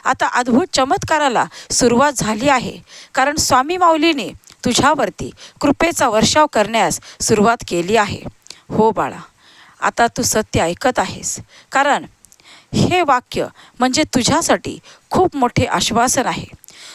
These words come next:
जो खऱ्या श्रद्धेने स्वामी माऊलींना शरण येतो, त्याची स्वामी माऊली निरंतर काळजी घेतात. संकटे येतात, पण तीही काहीतरी तुम्हाला शिकवण्यासाठीच येतात.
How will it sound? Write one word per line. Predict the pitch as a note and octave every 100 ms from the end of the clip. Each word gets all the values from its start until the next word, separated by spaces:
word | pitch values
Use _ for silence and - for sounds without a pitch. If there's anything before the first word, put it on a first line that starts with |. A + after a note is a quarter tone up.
| _
जो | - D4
खऱ्या | - D#4+ F4
श्रद्धेने | E4 D4+ B3+ F4 G3+ - - -
स्वामी | - A#3+ C4+
माऊलींना | C4+ B3 C4 D#4+ D4
शरण | - F#3+ A3
येतो, | G#3 E3 - - _ - - - _ _ _ _
त्याची | D#4 D#4+ G4
स्वामी | - D#4 E4+
माऊली | G#4 F4 G#3 E3 - _ _
निरंतर | A#3 B3+ D#4 E4
काळजी | D#4 G3 F3+ F3+ C#4+
घेतात. | G#3+ - D3 G#2 _ _ - -
संकटे | - D#4+ D#4 - F4
येतात, | C#4 C4 D4 G#3 - _ _
पण | D4 C4+ _
तीही | D#4 F4 - - - - _
काहीतरी | C4+ C4 G4+ - F4 E4+
तुम्हाला | B3 A3+ A#3+ E3+ E3+ - -
शिकवण्यासाठीच | - C4 - D4 D4 D4 A3 F3 D#4 E4
येतात. | F3+ - C3+